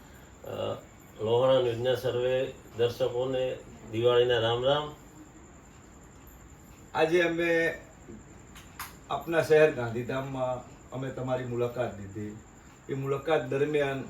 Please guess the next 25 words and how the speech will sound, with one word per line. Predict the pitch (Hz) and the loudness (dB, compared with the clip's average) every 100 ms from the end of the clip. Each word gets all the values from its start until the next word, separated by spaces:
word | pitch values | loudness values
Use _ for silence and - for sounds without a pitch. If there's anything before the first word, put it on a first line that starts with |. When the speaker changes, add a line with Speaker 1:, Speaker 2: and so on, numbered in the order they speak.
| - - - - - - | -14 -20 -20 -20 -20 -14
Speaker 2:
અમને | 127 143 139 | -10 -8 -6
તમારી | 135 139 139 | -6 -4 -4
મહેમાન | 135 131 135 123 | -4 -4 -6 -4
ગતિ | 120 123 | -4 -4
માણવાનો | 127 117 117 117 | -6 -4 -4 -4
એક | 110 - | -6 -6
સરસ | 120 123 131 | -6 -6 -8
મોકો | 117 - 110 | -8 -6 -8
મળ્યો. | 104 101 98 92 113 | -8 -12 -12 -14 -12
એ, | 131 131 - | -10 -12 -12
એ | 135 | -8
મુલાકાત | 135 143 139 147 123 | -4 -2 0 -2 -2
દરમિયાન | 135 139 131 120 - - - - - | -6 -6 -6 -8 -12 -20 -20 -18 -10
અમે | 135 | -8
ખૂબ | - - 175 - | -8 0 0 2
તમારાથી | 147 143 131 131 | 0 0 -2 -4
પ્રભાવિત | 107 110 113 117 120 - | -6 -6 -2 -2 -2 -6
થયા | 113 113 | -6 -6
છીએ. | - 110 107 - - - - - - - - | -6 -8 -8 -12 -20 -20 -18 -18 -20 -20 -10
તમે | 143 165 | -6 -2
એ | 160 180 | 2 4
જણાવશો | 165 165 165 - 160 147 143 - - - - - - - - - | 6 6 4 4 4 4 0 -12 -20 -20 -20 -20 -20 -20 -20 -4
કે | - | 0
આજ | 143 143 135 - - - - - - | 2 0 -6 -16 -20 -20 -20 -14 -8
તમે | 151 156 147 - | -2 0 0 -4